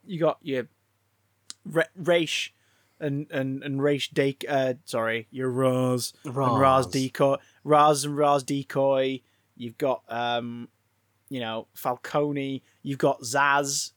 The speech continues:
Speaker 1: who, uh, I take back what I said the other week. It isn't just a little tally mark tattoo. It's a couple scars on his neck, and he does fuck all on screen.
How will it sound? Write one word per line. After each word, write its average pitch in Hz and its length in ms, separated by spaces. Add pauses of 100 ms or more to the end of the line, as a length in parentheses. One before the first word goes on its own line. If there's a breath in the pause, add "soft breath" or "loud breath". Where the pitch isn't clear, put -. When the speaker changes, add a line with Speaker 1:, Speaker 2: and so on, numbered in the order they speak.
(120)
Speaker 1:
who, 131 500
uh, 120 320
I 127 60
take 196 240
back 135 100
what 123 80
I 127 40
said 123 160
the 120 80
other 113 100
week. 135 200
It 147 60
isn't 151 220
just 123 180
a 127 40
little - 160
tally 123 280
mark 117 300
tattoo. 123 500
It's - 160
a - 40
couple - 260
scars 143 400
on 120 80
his 113 120
neck, 117 320
and 143 160
he 175 120
does 180 260
fuck - 420
all 214 280
on 214 180
screen. 220 680